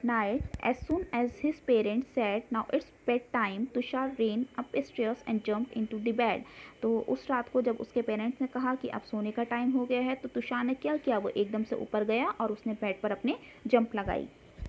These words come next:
His parents could not believe it, ये देखकर उसके parents को यकीन नहीं हो रहा था। They knew nothing about Sammy sleeping on Tushar बेड में, नहीं, उनको नहीं पता था कि, अ, Tushar के bed पर सैमी सो रही है।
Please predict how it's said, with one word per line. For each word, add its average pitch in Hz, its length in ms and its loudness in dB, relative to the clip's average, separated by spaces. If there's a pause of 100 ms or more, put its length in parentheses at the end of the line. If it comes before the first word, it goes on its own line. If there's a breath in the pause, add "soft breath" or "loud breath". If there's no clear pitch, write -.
(720)
His 339 100 4
parents 302 500 4
could 233 180 4
not 226 220 2
believe 247 280 4
it, 262 160 6 (120)
ये 214 100 4
देखकर 202 300 0
उसके 226 180 -2
parents 220 340 0
को 240 100 0
यकीन 240 340 6
नहीं 285 200 6
हो 277 100 6
रहा 269 200 4
था। 269 300 0 (360 loud breath)
They 277 240 10
knew 381 240 2
nothing 262 360 2
about 208 480 2 (200)
Sammy 220 260 2
sleeping 240 440 0 (100)
on 247 180 0
Tushar 269 380 0
बेड 208 220 0 (100)
में, 208 100 -2
नहीं, 254 460 4
उनको 233 280 0
नहीं 254 240 6
पता 277 260 2
था 233 180 0
कि, 277 260 0
अ, 208 360 0 (240)
Tushar 226 320 0
के 240 100 2
bed 202 260 4
पर 311 100 0
सैमी 240 520 -2 (540 loud breath)
सो 254 140 10
रही 208 300 2
है। - 320 -8